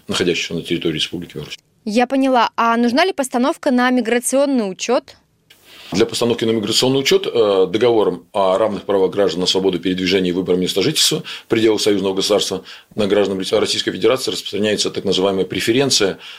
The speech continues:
Speaker 1: об освобождении от процедуры регистрации в течение девяноста дней с момента въезда на территорию Республики Беларусь.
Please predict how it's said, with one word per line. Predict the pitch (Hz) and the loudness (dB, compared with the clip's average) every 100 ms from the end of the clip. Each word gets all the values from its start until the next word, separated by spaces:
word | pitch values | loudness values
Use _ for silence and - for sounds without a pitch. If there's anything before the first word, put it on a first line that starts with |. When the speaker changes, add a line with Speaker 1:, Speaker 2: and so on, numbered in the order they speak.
| - _ | -20 _
Speaker 1:
об | - 101 | -2 -2
освобождении | 104 113 104 104 87 | 2 0 0 -2 -2
от | 85 - - | -6 -10 -6
процедуры | 101 101 98 92 | -6 0 0 0
регистрации | 90 - 147 156 | -2 0 0 0
в | 131 | -4
течение | - 120 110 | -2 0 -2
девяноста | 87 101 104 117 - | -2 -2 2 0 0
дней | 90 117 | 0 0
с | 110 | 0
момента | 98 98 92 90 | 0 0 0 0
въезда | 95 127 127 117 - - | 0 0 -2 -8 -16 -8
на | 95 | -2
территорию | 101 95 104 92 | -2 0 0 0
Республики | - 85 80 82 | -2 -6 -8 -10
Беларусь. | 80 - | -14 -12